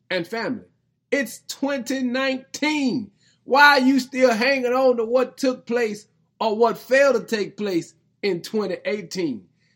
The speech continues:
Twenty eighteen is gone. But today, God has a new assignment for you. And you've got to understand that you gotta make up your mind to get moving. That goal you have for this year,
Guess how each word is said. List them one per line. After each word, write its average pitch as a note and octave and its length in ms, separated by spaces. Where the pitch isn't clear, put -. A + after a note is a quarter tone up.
Twenty D4+ 340
eighteen C4 600
is F#3 160
gone. G3 540
But E3+ 220
today, G3+ 540
God C4+ 240
has A#3+ 180
a G#3+ 100
new C4 300
assignment B3+ 720
for G#3 180
you. B2+ 220
And G#3+ 120
you've D4+ 200
got B3+ 240
to - 200
understand A3+ 840
that - 140
you D4+ 100
gotta G#3+ 280
make B3 260
up B3+ 160
your B3 140
mind A#3 520
to C3+ 120
get A2+ 400
moving. C3+ 480
That A#3 260
goal C4 280
you B3 180
have B3 260
for B3 100
this B3+ 260
year, B3 380